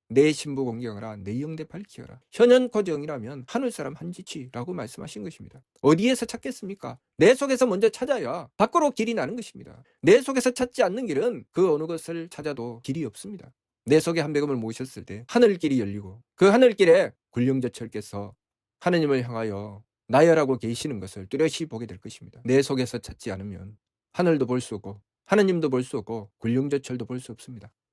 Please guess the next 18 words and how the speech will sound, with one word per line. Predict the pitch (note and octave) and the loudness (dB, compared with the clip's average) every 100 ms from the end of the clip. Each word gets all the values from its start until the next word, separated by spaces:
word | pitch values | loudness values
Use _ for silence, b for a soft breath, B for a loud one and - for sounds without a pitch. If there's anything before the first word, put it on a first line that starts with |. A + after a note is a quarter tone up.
| _ _ _ | _ _ _
그래서 | A#2 A#2 A2 A2 - _ _ | -6 -4 -4 -6 -8 _ _
하느님께서 | F#3+ G3 F#3 F3 E3 D#3+ | 2 4 4 2 2 2
우리에게 | C#3 C3+ A2 A#2 B2 A2+ A#2 | 2 2 0 -2 -4 -6 -6
당부하시는 | A#2+ A#2+ A#2 C#3+ C#3+ | -4 -2 -2 -4 -8
것은 | G2+ - G2 A2 _ _ _ _ - | -10 -12 -16 -16 _ _ _ _ -6
새 | - D3+ | 4 4
법을 | D3 C3+ | 6 2
힘써 | C3 C#3+ C3 | 0 -4 -4
행하고 | A#2 A#2+ A2+ G2+ G#2+ A2+ _ | -4 -6 -8 -10 -14 -20 _
망령됨을 | - C#3 F3 F3+ D#3 C#3+ B2 | 0 2 2 2 2 2 -2
돌이키고 | A#2+ - B2 | -6 -8 -10
참됨으로 | - D#3 D#3 C#3 G#2 | -10 -8 -6 -6 -10
나가며 | F#2 F#2+ F#2+ F#2+ G2 _ _ | -12 -14 -14 -14 -18 _ _
하느님 | F#3 F#3 D#3 | 0 2 2
모시는 | C3 B2+ D#3+ A#2 | 0 -2 -4 -6
길을 | G2+ G#2 | -8 -6
열어내라는 | A2 B2 G2+ G2 B2 C#3 | -6 -6 -8 -10 -10 -10
것이고 | G#2 A#2 | -12 -16